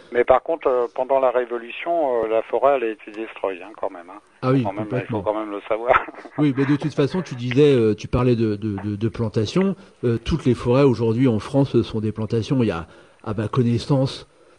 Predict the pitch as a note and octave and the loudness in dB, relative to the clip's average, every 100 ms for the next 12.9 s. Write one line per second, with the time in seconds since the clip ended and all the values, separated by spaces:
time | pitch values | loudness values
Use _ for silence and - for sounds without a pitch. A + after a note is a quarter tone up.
0 | _ _ _ _ _ - - - D#3+ D3 | _ _ _ _ _ -10 -8 -4 -2 2
1 | B2+ A2 - E3 C3 B2 A2 A#2 A2 A#2+ | 0 0 2 2 4 2 2 0 0 0
2 | - B2 B2 A#2 G#2+ C#3 - C3 A#2+ - | 0 -2 0 -2 -2 -2 -2 -4 -4 -6
3 | B2+ B2 A#2 C3+ F3 D3+ - B2 G2+ A2+ | -6 -4 -4 -4 -2 -2 -2 -6 0 2
4 | E3 G#3+ G3+ E3+ B2+ A#2 C3+ E3 E3 D3+ | 4 2 2 0 -2 -4 0 0 0 -2
5 | A#3 G3+ G3 F3 F3+ - F#3 E3 D3 C3 | -2 0 -2 -2 -8 -6 -8 0 0 0
6 | B2+ C#3 A#2+ A2 - A#2+ C#3+ C3+ A2+ - | 0 -2 0 -2 -4 -4 0 0 -2 -4
7 | A2+ - D3 D3+ A#2 A2+ A2+ G2 G2+ G2+ | -4 -4 -6 -4 -4 -4 -4 -4 -4 -4
8 | - G#2+ - B2+ D3 C#3 A#2+ A2+ G#2 - | -6 -12 -12 -8 -8 -6 -4 -4 -6 -12
9 | - - - A#2+ - C3 C3+ C3 C3 C#3+ | -14 -8 0 0 0 -2 2 4 4 4
10 | G3 - C3+ - B2+ - C3+ C3+ A#2+ A2+ | 0 0 -10 -6 -6 0 2 4 4 4
11 | G#2+ G#2+ _ - - - - - - - | 2 -2 _ -20 -18 -18 -18 -20 -20 -20
12 | _ - A2 G#2+ G#2 G#2 G2+ F2+ | _ 2 4 6 4 2 2 0